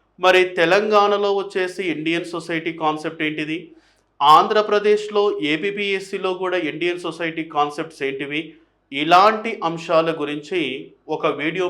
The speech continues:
మీ ముందుకు చేయాలనే ఆలోచనతో రావడం జరిగింది. వాటికి సంబంధించిన అంశాలను ఒకసారి మనం చూద్దాం. అంటే ఓవరాల్గా సిలబస్ పైన ఒక అవగాహన కల్పించడం అన్నది జరుగుతుంది. మరి అసలు ఏంటిది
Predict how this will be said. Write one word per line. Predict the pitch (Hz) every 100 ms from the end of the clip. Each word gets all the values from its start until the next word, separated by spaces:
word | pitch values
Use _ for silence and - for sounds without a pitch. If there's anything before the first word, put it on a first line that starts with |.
| 170
మీ | 147 143
ముందుకు | 143 151 147
చేయాలనే | 139 135 139 139 127
ఆలోచనతో | 135 139 143 147 135
రావడం | 117 123 120 117
జరిగింది. | 117 120 135 214 - - _ _ -
వాటికి | 147 196 226 220 208
సంబంధించిన | 170 170 170 165 165 156
అంశాలను | 135 - 156 147 143 160 113 - 151
ఒకసారి | 151 160 139 135
మనం | 131 190 -
చూద్దాం. | 127 - 98 - _ _ _ -
అంటే | 214 247 156
ఓవరాల్గా | 165 190 214 214 208 208 208 208 - -
సిలబస్ | - 151 175 196 196 -
పైన | 185 180 185 180
ఒక | 175 143
అవగాహన | 131 156 175 175 170 170 170
కల్పించడం | 139 135 151 156 160 147 143
అన్నది | 139 135 156 147 117 - 120
జరుగుతుంది. | 131 127 127 123 127 202 - - _ _ _ 185
మరి | 185 175
అసలు | 180 180 160
ఏంటిది | 185 214 214 214